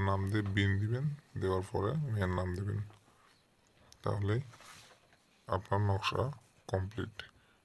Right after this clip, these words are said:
তো নকশা কমপ্লিট হয়ে যাওয়ার পর আপনারা এটা কী করবেন, আপনারা এটা সুন্দর করে একটি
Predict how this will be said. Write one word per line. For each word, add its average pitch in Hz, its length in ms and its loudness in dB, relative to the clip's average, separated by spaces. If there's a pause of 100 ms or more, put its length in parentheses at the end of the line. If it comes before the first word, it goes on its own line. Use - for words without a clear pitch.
(260)
তো 98 60 2 (200)
নকশা 95 320 0
কমপ্লিট 98 340 2
হয়ে 101 140 4
যাওয়ার 95 200 4
পর 101 160 4
আপনারা 98 280 0
এটা 95 120 0 (100)
কী 104 80 -6 (120)
করবেন, 101 280 0 (1600)
আপনারা 95 300 0 (260)
এটা 98 180 0 (1040)
সুন্দর 98 420 0
করে 98 200 2
একটি - 180 -4